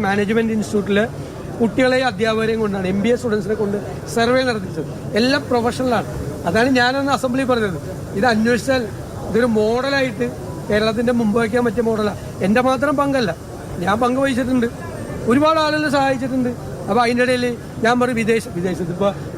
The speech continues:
ആസാദ് മൂവ്മെന്റ്, ഞാൻ, ആ, ഞാന് അന്നത്തെ സ്പീക്കറും ഒക്കെ ഇതിനെക്കുറിച്ച്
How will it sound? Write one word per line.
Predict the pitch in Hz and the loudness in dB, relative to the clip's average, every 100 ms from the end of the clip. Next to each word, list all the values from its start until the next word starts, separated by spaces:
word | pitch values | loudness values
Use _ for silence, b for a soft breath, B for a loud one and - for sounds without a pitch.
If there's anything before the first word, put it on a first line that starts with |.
| 170 | -2
ആസാദ് | 185 226 233 | 0 2 2
മൂവ്മെന്റ്, | 220 180 185 160 - - - | 0 0 -4 -6 -10 -8 0
ഞാൻ, | 202 233 226 - 185 | 2 2 0 -2 0
ആ, | 180 180 190 | 2 2 2
ഞാന് | 202 220 226 226 - - - | 4 4 2 0 -6 -8 -2
അന്നത്തെ | 190 208 208 208 | 0 2 2 0
സ്പീക്കറും | 214 208 226 220 | 0 2 2 2
ഒക്കെ | 190 208 202 - - - - - 196 | 2 0 0 -6 -12 -12 -10 -2 2
ഇതിനെക്കുറിച്ച് | 220 247 233 208 | 4 2 0 -2